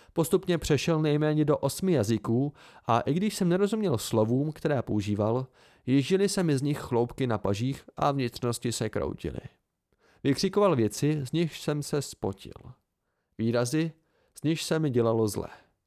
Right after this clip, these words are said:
Říkal věci, u nichž bych nevěřil, že se vůbec dají vyslovit. Předpokládám,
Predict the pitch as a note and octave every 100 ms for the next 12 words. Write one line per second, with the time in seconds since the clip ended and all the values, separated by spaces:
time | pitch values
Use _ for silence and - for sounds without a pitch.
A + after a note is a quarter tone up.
0 | _ _ _ _ - C#3 C3+ A#2 G2+ F#2+
1 | - C3 D#3 _ _ _ _ - D#3+ E3+
2 | D3 C3+ - G#2+ C3 C3+ D3 D3 D3 -
3 | _ _ _ C#3+ - A#2+ A2+ C3 C3+ A2
4 | G#2+ G#2 G2+ - - - - _ - _
5 | _ _ _ _ _ _ _ _ _ _
6 | _ _ _ _ - G#2 G#2+ - G#2+ G#2+
7 | G#2 A#2+